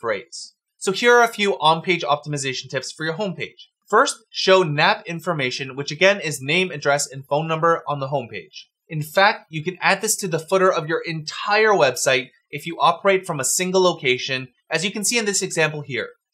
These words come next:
And it's absolutely critical that your name, address, and phone number match exactly or as close as possible to what you've submitted to Google My Business. You can also add testimonials or reviews of your business here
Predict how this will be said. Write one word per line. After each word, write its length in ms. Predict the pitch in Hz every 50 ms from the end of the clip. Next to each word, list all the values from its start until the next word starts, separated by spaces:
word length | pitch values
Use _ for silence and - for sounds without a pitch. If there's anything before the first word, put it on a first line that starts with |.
| _ _ _ -
And 100 | 151 170
it's 160 | 180 175 - - -
absolutely 560 | 185 220 233 233 - 214 202 214 202 190 190
critical 460 | 185 - 180 170 151 151 151 170 170
that 140 | 165 175 -
your 120 | 185 196
name, 340 | 185 170 175 185 202 214 214
address, 480 | 160 170 160 151 160 151 156 156 156 - -
and 200 | 156 151 151 -
phone 200 | 165 160 165 170
number 220 | 170 170 175 165
match 440 | 131 120 127 127 127 127 - - - _ _ _ _ _ -
exactly 920 | 180 165 151 139 135 123 127 156 160 170 190 - - 214 226 240 220 - -
or 100 | 180 214
as 120 | 240 233
close 360 | - - - 269 285 277 - 254
as 140 | 202 - _ -
possible 580 | - 180 196 190 - 156 123 113 107 107 - _ _ _ _ _ -
to 60 | 160
what 160 | 147 147 -
you've 160 | 190 190 175
submitted 400 | - - 170 156 156 170 170 165
to 100 | - 180
Google 340 | - - 143 143 135 147 143
My 180 | 127 117 113 117
Business. 640 | 113 113 107 101 - 92 78 - - - - - _ _ _ _ -
You 80 | 185 180
can 140 | 185 214 214
also 260 | 214 240 240 - 247
add 160 | 208 196 196
testimonials 800 | - 214 202 - - 190 170 160 185 226 247 254 262 254 254 254
or 160 | 170 165 170
reviews 440 | 147 143 135 123 143 165 185 196 185
of 100 | 180 147
your 100 | 156 156
business 340 | 151 151 143 139 151 147 -
here 520 | - - - 214 208 202 202 202 202 -